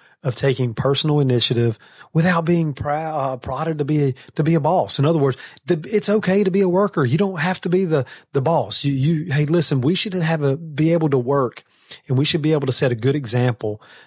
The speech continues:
just on taking some personal initiative. And, and, and then we see in, in, also in verse eight, we see the ant also demonstrates the necessity of planning ahead, working today to provide for the future. Look at verse eight with me.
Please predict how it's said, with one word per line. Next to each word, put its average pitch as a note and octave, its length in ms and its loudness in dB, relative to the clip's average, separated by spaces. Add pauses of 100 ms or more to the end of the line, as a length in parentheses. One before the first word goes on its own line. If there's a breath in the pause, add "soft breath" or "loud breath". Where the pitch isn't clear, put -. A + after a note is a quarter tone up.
(140 loud breath)
just C#3+ 320 0
on C3+ 120 0
taking C3+ 320 0
some A#2 180 -4
personal B2 600 -2 (180)
initiative. A#2 800 -2 (560)
And, C#3+ 140 0
and, C#3+ 260 0
and C#3+ 180 2
then D#3+ 80 2
we F3+ 100 2
see F#3+ 240 0
in, C#3 160 -2
in, C3 260 -4
also D#3+ 500 -2
in D3+ 80 4
verse C3 220 0
eight, F3 320 0 (340 loud breath)
we C#3+ 160 0
see C#3+ 380 2 (220 loud breath)
the D3 140 0
ant D#3+ 300 -2
also E3 340 0
demonstrates C#3+ 640 0
the C#3 80 0
necessity D3 640 0
of C#3+ 100 -2
planning E3 340 0
ahead, D#3 360 0
working D#3+ 380 0
today C#3+ 400 2
to C3 120 -6
provide B2 640 0
for B2 480 0 (280 loud breath)
the C3 100 0
future. D3 320 2
Look D3 140 0
at D3 60 -2
verse C#3+ 200 2
eight C3+ 160 0
with A2+ 180 -6
me. A#2 140 -4